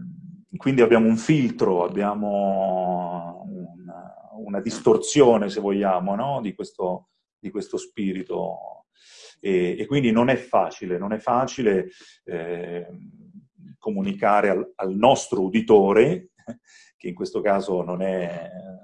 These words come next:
una persona che va alla li-, alla celebrazione liturgica, ma è uno spettatore di un evento pubblico, eh, non è facile comunicare questi sentimenti, questa relo-, religiosità,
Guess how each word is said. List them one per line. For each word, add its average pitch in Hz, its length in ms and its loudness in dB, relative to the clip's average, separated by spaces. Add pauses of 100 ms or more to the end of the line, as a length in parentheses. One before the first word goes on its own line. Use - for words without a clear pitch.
(340)
una 87 100 -14
persona 95 360 -8
che 90 100 -6
va 87 200 -2
alla 82 140 -8
li-, 87 160 -10 (100)
alla 95 420 -18
celebrazione 95 520 -12
liturgica, 95 520 -8
ma 92 220 -6
è 101 80 -14
uno 92 180 -12
spettatore 95 760 -6 (300)
di 98 100 -10
un 90 80 -6
evento 92 380 -4
pubblico, 120 680 -6 (540)
eh, - 1300 -20
non 107 180 -4
è 107 60 0
facile 110 340 0
comunicare 101 560 0
questi - 240 -6
sentimenti, 98 580 -2
questa 95 260 -6
relo-, 92 300 -2 (140)
religiosità, 98 760 -2